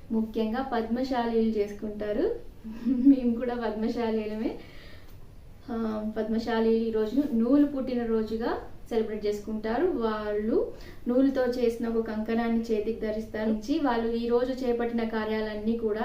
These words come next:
విజయవంతం అవుతాయని భావించి, ఆ, నమ్మకంతోని కంకణాన్ని కట్టుకుంటారు. ఆ తర్వాత ఈరోజు నూలుతో చేసిన జంధ్య-, జంధ్యాన్ని కూడా వేసుకుంటారు. కొత్త జంధ్యాన్ని వేసుకుంటారు, పాతదాన్ని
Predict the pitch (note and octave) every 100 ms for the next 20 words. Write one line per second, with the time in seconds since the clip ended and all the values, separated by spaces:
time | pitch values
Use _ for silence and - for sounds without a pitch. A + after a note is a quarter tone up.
0 | A#3+ A3+ A3+ A3+ A3+ A3+ A3 G#3 G#3+ G#3
1 | G#3 A#3+ - - - - - A3 G#3+ G#3
2 | G#3+ - - G#3+ G#3 G3+ G3 G3 G3+ G#3
3 | G#3+ A3+ A3+ A3 A3 G#3 D#4 C5 - -
4 | - - A#3 A3 A3+ A3 G#3+ G#3+ G3+ -
5 | G3+ G3 G3 - - - - - - -
6 | - A3 A3+ A3 A3 A#3+ A3+ A3+ A3+ C#4+
7 | A#3+ B3+ C#4+ C#4 B3+ C4 B3 B3 A#3 -
8 | - A3+ G#3+ A#3 A#3 A#3 B3 - A3 A#3
9 | A#3+ C4 B3+ A#3+ A3+ A3+ G#3 G#3 G#3 G3+
10 | G3 G3 - - - - - A#3+ A#3 -
11 | - D#4+ A#3+ A#3+ A#3 A#3+ A#3 A#3 G#3 G#3
12 | - G#3+ G#3+ C#4+ C#4 A#3 A#3 A#3+ A#3+